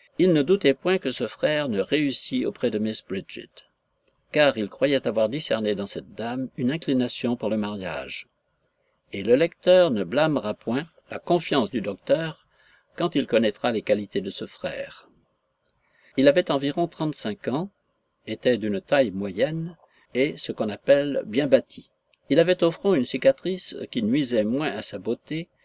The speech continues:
qu'elle ne dénotait sa valeur, car il était officier. Il avait de belles dents,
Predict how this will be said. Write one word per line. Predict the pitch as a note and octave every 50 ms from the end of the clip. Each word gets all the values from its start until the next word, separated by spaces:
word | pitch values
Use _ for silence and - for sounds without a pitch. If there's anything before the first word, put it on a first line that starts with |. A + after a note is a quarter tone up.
| _ _ _ _ _ _
qu'elle | - A2 G2+ G2
ne | F#2+ F#2+
dénotait | F#2+ C3+ D3+ C#3+ B2 - - C3
sa | - - A#2+
valeur, | G#2 - - F#2+ F2 D#2+ - - - - _ _ _ _ _ _ _
car | - G#2+ G#2+ G2+ G2+ A2
il | G#2+ G2+
était | G#2 G2 - G#2+ - -
officier. | G2 - - G#2 - - - - D2+ - - _ _ _ _ _ _ _ _ _ _ _ _ _ _ _ _ _ _ _ _ _
Il | F#2+ G2
avait | G2+ F2+ G#2+
de | F#2+ G2+
belles | E2+ G#2 G#2+ G#2 G#2 G2 F2+
dents, | F#2 A#2+ D3+ F#3 B3